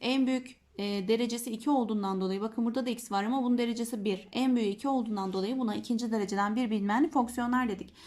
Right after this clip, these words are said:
Ve bu fonksiyonların grafik gösterimine de parabol diyeceğiz arkadaşlar. Bir parabolün artan olduğu aralıktan azalan olduğu aralığa geçtiği noktaya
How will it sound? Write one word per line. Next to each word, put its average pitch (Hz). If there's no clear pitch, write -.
Ve 233
bu 311
fonksiyonların 262
grafik 254
gösterimine 202
de 320
parabol 254
diyeceğiz 196
arkadaşlar. 214
Bir 339
parabolün 254
artan 220
olduğu 302
aralıktan 226
azalan 220
olduğu 240
aralığa 202
geçtiği 208
noktaya 226